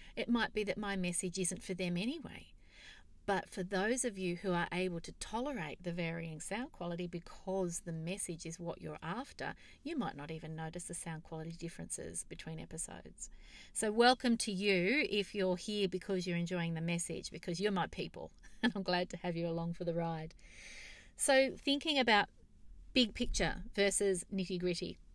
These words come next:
I think, I think in big picture terms. So I think that I have the capacity to think of an umbrella, an umbrella image of what it is I'm working towards, an umbrella image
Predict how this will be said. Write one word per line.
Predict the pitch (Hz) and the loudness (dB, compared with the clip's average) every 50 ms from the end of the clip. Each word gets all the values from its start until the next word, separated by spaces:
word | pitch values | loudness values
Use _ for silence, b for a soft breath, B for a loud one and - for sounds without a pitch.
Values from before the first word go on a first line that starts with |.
| - - - - - - - - - - - - - - - - - - - b b b b b - - - - | -20 -20 -20 -20 -20 -20 -20 -20 -20 -20 -20 -20 -20 -20 -20 -16 -14 -14 -14 b b b b b -20 -20 -18 -10
I | - 202 214 | -8 -8 -6
think, | - - 220 220 220 - - - - - - - - - - - - 202 | -4 -2 -2 -2 -2 -4 -8 -16 -18 -20 -20 -20 -20 -20 -20 -10 -4 0
I | 202 214 226 | 0 0 0
think | - - - - - 190 202 190 - - - - - - - - - - - - - - - - - - - - | 0 -4 -8 -8 -8 -8 -10 -10 -14 -18 -20 -20 -20 -20 -20 -20 -20 -20 -20 -20 -20 -20 -20 -20 -20 -20 -14 -6
in | - 185 185 180 - - - | -4 -4 -2 -4 -6 -6 -6
big | 190 175 175 | -6 -6 -4
picture | - 180 - - - - | -4 -6 -6 -6 -10 -10
terms. | - - - - - - - - - - - | -12 -14 -14 -14 -14 -12 -12 -12 -12 -12 -12
So | - - - - - | -10 -8 -6 -4 -4
I | 170 | -6
think | 170 - 196 185 - - | -4 -4 -6 -6 -6 -6
that | 170 165 147 - - - - - - | -6 -6 -6 -6 -10 -20 -20 -10 -4
I | 175 180 190 202 202 | 0 4 6 6 6
have | 196 185 165 135 123 117 110 - - - b b b b b 175 | 6 2 -4 -4 -4 -6 -8 -12 -16 -20 b b b b b -8
the | 170 | -6
capacity | - 185 170 - 170 170 165 - 175 - - - - - B B B B B B | -6 -6 -4 -2 -2 0 0 -2 -2 -4 -6 -6 -8 -10 B B B B B B
to | - 220 | -6 -4
think | - - 233 220 - | 0 2 2 2 2
of | 220 196 185 - - | -2 -4 -4 -6 -6
an | 185 185 | -4 -2
umbrella, | 175 175 175 165 170 175 180 170 160 101 92 - - - - 180 | -2 -2 -2 -2 0 0 0 0 0 -2 -6 -8 -12 -12 -8 -4
an | 175 180 | -2 -2
umbrella | 185 185 185 202 220 233 240 247 226 196 | -2 -2 -2 2 4 6 6 6 6 4
image | 190 185 190 208 233 269 247 - - - | 4 2 2 2 0 0 0 -4 -6 -6
of | 185 175 185 | -6 -4 -2
what | 190 190 196 196 | 2 2 2 2
it | 196 175 175 | 2 2 0
is | 175 170 | 0 0
I'm | 170 165 170 175 170 | 0 -2 0 0 0
working | 165 170 165 - 175 170 | -2 -2 -4 -4 -4 -4
towards, | - - 165 82 - - - - - | -4 -4 -6 -4 -6 -6 -6 -6 -2
an | 175 180 | -2 0
umbrella | 175 175 196 202 208 214 214 208 202 - - - - | 0 2 2 2 2 2 2 0 -4 -4 -6 -10 -10
image | 202 196 190 190 185 185 185 175 - | -6 -6 -4 -2 -2 -2 -2 -2 -4